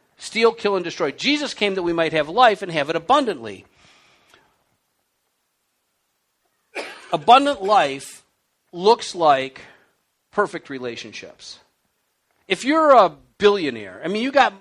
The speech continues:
you got more money than you could ever even imagine how you could ever spend it, but you had horrible relationships with human beings,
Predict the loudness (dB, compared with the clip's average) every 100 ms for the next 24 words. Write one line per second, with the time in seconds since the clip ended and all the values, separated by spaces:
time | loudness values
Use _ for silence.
0 | _ -12 -2 -2 0 4 6 6 4 2
1 | -2 -4 -4 -6 -4 -4 2 0 0 -4
2 | -4 -4 -6 -4 -2 -2 -4 -4 -4 -4
3 | -4 -4 -4 -8 -4 -4 -4 -10 _ -20
4 | _ -10 -10 -4 -4 -4 _ _ -14 -2
5 | 6 8 8 4 0 -2 -2 -6 -12 -14
6 | -14 -16 -8 -6 -4 -4 -6 -10 -14 -20